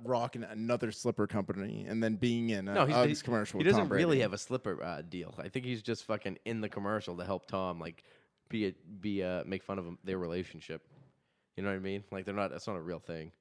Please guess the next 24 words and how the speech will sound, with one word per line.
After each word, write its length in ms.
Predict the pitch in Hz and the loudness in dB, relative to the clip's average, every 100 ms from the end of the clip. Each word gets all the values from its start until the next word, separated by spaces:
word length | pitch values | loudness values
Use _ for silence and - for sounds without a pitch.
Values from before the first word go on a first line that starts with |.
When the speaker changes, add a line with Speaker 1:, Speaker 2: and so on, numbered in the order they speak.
| _ | _
Speaker 1:
I 40 | 139 | 2
don't 160 | 139 | 4
know. 160 | 123 110 | 6 6
I'm 60 | 127 | 6
gonna 120 | 160 | 6
fact 320 | - 135 123 | 8 6 6
check 240 | - 95 110 | 2 0 -2
you 80 | |
on 100 | 80 80 | -6 -6
that, 160 | 65 | -4
Hillary. 340 | 107 95 101 113 - - - | -4 -4 -6 -8 -16 -10 -2
Speaker 2:
Fact 220 | 107 - | -2 -2
check. 200 | 85 80 - - | -4 -4 -6 2
Speaker 1:
Um, 680 | 143 135 123 113 104 107 - - - - - _ - - - | 4 6 4 2 -4 -10 -16 -16 -14 -14 -16 _ -20 -20 -10
'cause 140 | 123 | -2
I 100 | 135 | -2
th-, 160 | - - - - - | -2 -10 -18 -6 2
but, 240 | 147 117 156 | 2 2 0
I 60 | |
mean, 280 | 156 151 127 | -2 -4 -6
it's, 380 | 139 160 - - _ _ _ - | -6 -8 -12 -20 _ _ _ -20
I 500 | - - - - - | -16 -14 -16 -18 -16
don't 100 | |
know. 60 | 156 | -14